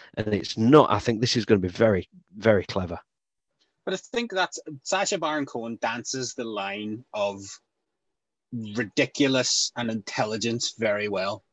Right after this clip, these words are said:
Speaker 2: because, you know, obviously he's done all these talks about, uh, you know, Facebook and, and things like that there, about how it's encroaching in on people's civil liberties and, you know, how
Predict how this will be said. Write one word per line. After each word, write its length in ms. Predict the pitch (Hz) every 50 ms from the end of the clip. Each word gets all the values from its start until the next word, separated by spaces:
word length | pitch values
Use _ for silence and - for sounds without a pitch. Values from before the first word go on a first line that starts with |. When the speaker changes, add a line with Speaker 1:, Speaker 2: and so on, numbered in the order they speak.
| _ _ _ _
Speaker 2:
because, 500 | - 110 - 131 127 120 117 110 - - - _ _ _ _ _
you 100 | 139 127
know, 160 | 117 110 120 123 - - 131 139 131 123 131 - _ 135 -
obviously 480 | 135 147 139 131 147 139 - 147 143
he's 240 | 143 135 123 120 117
done 420 | - - 120 113 117 117 117 113 117 -
all 160 | - 120 120
these 160 | 104 117 117 -
talks 360 | - - 107 104 - - -
about, 320 | 120 98 - 107 95 95 - _ - - - 123 117
uh, 280 | 104 98 98 95 95 92 92 -
you 140 | _ 113 113
know, 100 | 104 98 90 - -
Facebook 380 | 117 107 104 - - - 110 104 - _
and, 220 | - 107 101 101 101
and 180 | - 107 101 92
things 240 | 110 107 107 101 98
like 100 | 101 107
that 160 | 101 98 -
there, 220 | - 98 98 101 104
about 220 | 95 104 101 98
how 120 | - 113
it's 340 | 107 104 98 101 98 - - 110
encroaching 480 | 104 101 - - 98 92 - - 107
in 120 | 104 98 104
on 60 | 101
people's 300 | - - 107 - 117 -
civil 240 | - 117 95 101 101
liberties 440 | 104 101 98 107 101 107 104 101 117
and, 160 | 110 98 95 - - - - - - -
you 80 | 113
know, 120 | 104 101 98
how 300 | 101 107 107 101 101